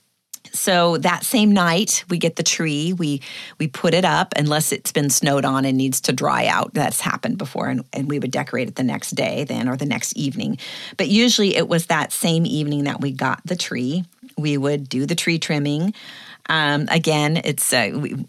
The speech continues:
listen to Kenny G. Um, for several years, I gave an ornament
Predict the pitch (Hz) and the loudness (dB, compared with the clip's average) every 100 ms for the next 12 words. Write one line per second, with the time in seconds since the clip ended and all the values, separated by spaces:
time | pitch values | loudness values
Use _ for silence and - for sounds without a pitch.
0 | - 139 135 165 151 - 151 156 160 131 | -4 -4 -2 -2 -2 -2 -2 -2 -2 -2
1 | 139 151 - 151 143 143 135 131 _ _ | -2 -2 -2 -2 0 -2 -4 -6 _ _
2 | - _ _ _ _ - - 190 165 - | -20 _ _ _ _ -10 -2 0 0 2
3 | 233 240 226 185 156 139 135 160 160 160 | 2 4 2 2 2 0 0 0 2 2
4 | 165 170 - 160 165 143 131 127 - - | 2 0 0 0 2 2 0 -2 -4 -4